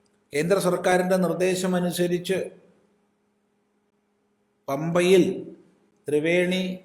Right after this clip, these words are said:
ചക്കുപാലം, സെക്ടർ വൺ, സെക്ടർ ടു, ഇത്രയും സ്ഥലങ്ങളിൽ ആയിരക്കണക്കിന് ഏക്കർ വനഭൂമി മാറ്റിവെച്ചിട്ടുണ്ട്.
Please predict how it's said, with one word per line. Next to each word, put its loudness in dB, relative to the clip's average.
ചക്കുപാലം, 2
സെക്ടർ 0
വൺ, 4
സെക്ടർ 0
ടു, 0
ഇത്രയും 0
സ്ഥലങ്ങളിൽ 0
ആയിരക്കണക്കിന് 0
ഏക്കർ -2
വനഭൂമി 2
മാറ്റിവെച്ചിട്ടുണ്ട്. -4